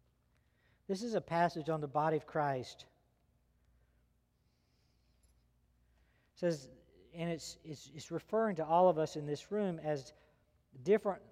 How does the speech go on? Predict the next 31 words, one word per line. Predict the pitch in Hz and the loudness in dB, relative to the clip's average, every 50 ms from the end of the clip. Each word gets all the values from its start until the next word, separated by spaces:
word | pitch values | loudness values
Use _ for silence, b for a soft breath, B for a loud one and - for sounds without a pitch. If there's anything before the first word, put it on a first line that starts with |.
| - _ _ | -20 _ _
parts | - - 190 190 190 175 160 - - - | -2 2 4 6 6 6 4 2 -4 -6
of | - 160 156 139 | -2 -2 -2 -2
the | 139 | -4
human | 139 - - 202 214 196 185 170 | -8 -4 0 0 0 2 0 0
anatomy. | 160 160 156 156 156 160 165 147 135 123 120 117 117 b b b b b b b b - 143 | -2 -2 -2 0 2 2 2 0 0 -4 -8 -12 -12 b b b b b b b b -8 -2
Verse | 151 160 156 | -2 -2 0
twenty-one | - - 180 180 170 165 160 165 165 | 0 -2 -2 0 0 0 0 0 -2
of | 156 143 | -2 -2
First | - 165 156 - - | 0 -2 -2 -2 -2
Corinthians | - 160 160 - - 143 131 | -4 -4 -4 -4 -8 -12 -12
twelve | - - - 156 147 143 131 | -8 -2 0 0 2 0 0
says, | - - 139 135 139 139 | -2 -6 -4 -4 -4 -4
"And | 165 165 165 | -4 -2 0
the | 170 165 | 2 4
eye | 170 180 202 226 240 | 4 4 4 2 2
cannot | 233 - 185 175 160 160 165 165 - - | 2 -2 -2 -2 0 -2 -2 -2 -4 -6
say | - - - 165 147 123 127 143 160 156 - | -8 -2 0 0 0 0 0 -2 -2 -4 -4
to | - 175 | -4 -4
the | 170 | -4
hand, | 147 123 220 240 240 214 180 170 175 196 208 202 - b b b b b b b b b | -2 -2 0 0 2 2 2 2 0 0 -4 -6 -10 b b b b b b b b b
'I | 135 | -2
have | 147 165 175 170 | 0 0 2 4
no | 190 202 | 4 4
need | 214 214 240 277 277 226 | 4 4 4 4 4 2
of | 156 120 | 0 -2
you.' | 117 110 - - _ _ _ _ _ _ _ _ - | -8 -16 -18 -20 _ _ _ _ _ _ _ _ -2
Or | 147 160 165 | 0 2 2
again, | 160 156 196 220 214 180 | 2 2 2 2 2 0
the | 147 151 | 0 -4
feet | 131 - - 196 214 226 220 - - | -4 -4 -2 0 0 0 0 -4 -4
to | - 185 175 | -4 -4 -4